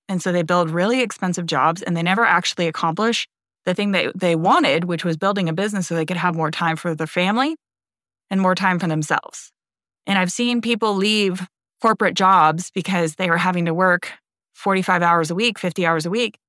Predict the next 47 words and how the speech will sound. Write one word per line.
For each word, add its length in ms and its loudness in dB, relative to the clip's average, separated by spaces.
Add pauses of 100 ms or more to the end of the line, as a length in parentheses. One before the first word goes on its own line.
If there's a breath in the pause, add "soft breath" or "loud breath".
(300)
starting 320 0
a 40 0
business 360 -2
and 80 0
then 200 0 (100)
working 520 -2
eighty 220 2
hours 260 -2
a 20 -16
week. 220 -8 (640)
I 120 4
myself 420 2
was 140 -2
working 380 0 (360)
over 220 2
a 40 2
hundred 320 2
<laughs> 60 2
hours 300 0
a 40 0
week 380 0
at 160 2
one 220 2
point, 340 -2
seven 240 2
days 220 0
a 40 0
week, 320 -2
because 280 -4
I 100 2
was 180 -4
like, 320 -2 (600)
"This 180 0
is 180 -2
what 360 2 (600)
you 140 0
have 200 0
to 80 -2
do 180 0
to 60 0
make 180 0
money. 240 2
You 80 -2
have 120 -6
to 80 -2
work 220 0
hard." 300 0